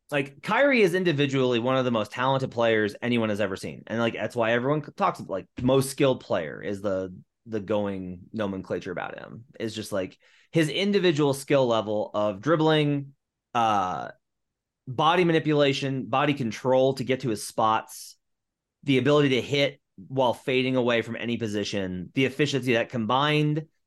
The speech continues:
skill package is unprecedented. And it's really honestly true. It is important to note that, and I, I said this about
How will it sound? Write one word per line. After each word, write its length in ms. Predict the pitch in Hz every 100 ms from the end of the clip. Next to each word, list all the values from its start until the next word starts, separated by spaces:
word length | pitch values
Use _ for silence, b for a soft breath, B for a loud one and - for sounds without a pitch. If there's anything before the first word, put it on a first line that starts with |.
| _
skill 400 | - - 156 139
package 640 | 135 113 98 101 92 95 -
is 140 | 110
unprecedented. 720 | 117 104 110 107 110 113 127 127
And 180 | 131
it's 180 | 143 139
really 240 | 147 147 143
honestly 400 | 127 123 127 120
true. 300 | 104 - - _ _ _ _
It 120 | 214
is 160 | 247 240
important 580 | 240 220 320 294 269 247
to 100 | 214
note 400 | 131 80 - 110 _ _
that, 380 | 135 151 143 - _ _ _
and 160 | 151 156
I, 300 | 131 151 139
I 160 | 135 147
said 220 | 151 170
this 180 | 170 170
about 300 | 143 131